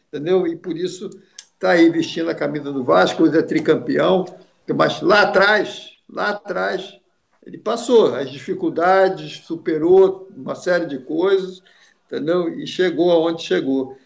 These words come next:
Então, isso serve como exemplo pra essa garotada, não só de Chapéu Mangueira, mas pra garotada no modo geral, né? Que quem quer ser jogador, quem quer tá no Big Soccer, no esporte no modo geral, nada cai do céu.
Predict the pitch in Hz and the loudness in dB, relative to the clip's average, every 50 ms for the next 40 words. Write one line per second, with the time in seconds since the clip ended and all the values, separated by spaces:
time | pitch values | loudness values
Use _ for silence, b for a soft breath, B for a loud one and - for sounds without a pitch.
0 | B B B B B _ - 165 180 185 190 185 - - 214 208 - 214 214 208 | B B B B B _ -2 0 2 2 2 0 -2 -6 -6 0 4 4 4 4
1 | 208 208 214 214 208 196 180 - 190 190 185 - - 208 196 - 214 - 202 214 | 4 2 2 2 2 2 2 4 2 0 0 -2 -2 -2 0 0 0 0 2 2
2 | 214 208 208 - 214 196 190 190 - 226 214 - - 262 277 - - 240 240 233 | 2 2 2 2 2 2 2 2 0 -2 -6 -4 0 0 0 2 2 0 0 2
3 | - 208 208 202 202 196 185 175 165 - 190 196 185 170 170 165 - - 185 170 | 0 -2 -2 -2 -4 -2 -2 -2 0 2 2 2 2 0 -4 -6 -2 0 0 0
4 | 165 - - - - - - 202 208 196 196 - 196 190 202 196 196 185 175 190 | 0 -4 -10 -18 -14 -4 -2 -2 0 0 0 0 0 -2 -2 -4 -4 -2 -2 0
5 | 202 202 - 175 196 190 170 185 196 196 185 131 - b b b b b b b | -2 -2 0 2 2 2 2 2 2 2 0 -2 -2 b b b b b b b
6 | b b - - - 170 170 - - 139 - - - _ _ - - 156 143 - | b b -6 -2 -2 -2 -2 -2 -6 -8 -10 -10 -18 _ _ -6 -4 -4 -4 -2
7 | - 175 180 165 170 - 165 147 135 165 139 131 117 104 - 127 143 170 185 180 | 2 2 2 2 2 2 0 2 2 2 2 2 -2 -2 0 4 6 6 6 6
8 | 151 120 - 143 131 123 - 151 147 139 127 123 127 - - - _ _ - 156 | 6 4 2 -2 -2 0 0 0 2 2 0 -2 -6 -12 -18 -20 _ _ -4 -2
9 | 156 151 143 143 147 131 131 - - 160 156 - 156 156 147 - - - - 202 | -2 0 0 -2 -4 -4 -4 0 2 2 4 4 2 0 -2 -4 -6 -4 2 4
10 | 254 339 - - - - 233 247 190 - - 170 156 156 151 156 160 165 - - | 6 6 6 4 4 4 6 6 4 2 -2 -4 -4 -4 -2 0 -2 -2 -2 0
11 | 151 143 139 139 139 - - - - - _ _ _ _ _ _ _ _ _ _ | 0 0 0 0 -2 -4 -6 -8 -12 -18 _ _ _ _ _ _ _ _ _ _
12 | _ - 165 196 214 214 233 226 - 220 220 214 214 208 175 - - 185 180 170 | _ -8 -4 -4 -2 -2 -2 -2 0 0 0 0 0 -2 -8 -2 -2 0 2 2
13 | 156 127 - - - - _ | 0 0 -2 -6 -14 -20 _